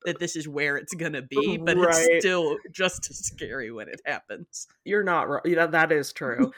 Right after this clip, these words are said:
Speaker 1: <laughs>
Speaker 2: Um, but yeah, he, he went first, which was nice, and then also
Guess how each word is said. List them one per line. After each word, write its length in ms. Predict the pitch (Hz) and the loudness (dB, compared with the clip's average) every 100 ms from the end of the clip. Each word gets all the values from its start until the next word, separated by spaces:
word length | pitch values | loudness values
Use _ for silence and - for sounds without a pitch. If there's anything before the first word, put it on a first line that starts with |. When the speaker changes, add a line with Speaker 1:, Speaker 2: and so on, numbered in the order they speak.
| - | -8
Speaker 1:
<laughs> 80 | - - - _ _ - | -10 -14 -20 _ _ -4
Speaker 2:
Um, 600 | 156 131 123 139 151 - _ _ - | -2 -2 -4 -8 -14 -18 _ _ 0
but 100 | 185 | 2
yeah, 100 | 147 | 2
he, 360 | - 208 208 185 180 | -2 -6 -6 -6 -8
he 160 | 202 | -6
went 320 | 202 180 165 | 0 0 -2
first, 720 | - - 147 135 123 - - | -8 -4 -2 -2 -4 -6 -4
which 180 | 156 147 | -4 -2
was 200 | 147 147 | -4 -4
nice, 400 | 156 131 131 139 | -4 -4 -4 -2
and 180 | - 156 | -2 -2
then 100 | 135 | -2
also 800 | - 151 156 - 139 127 127 | -2 -2 -2 -4 -4 -2 -4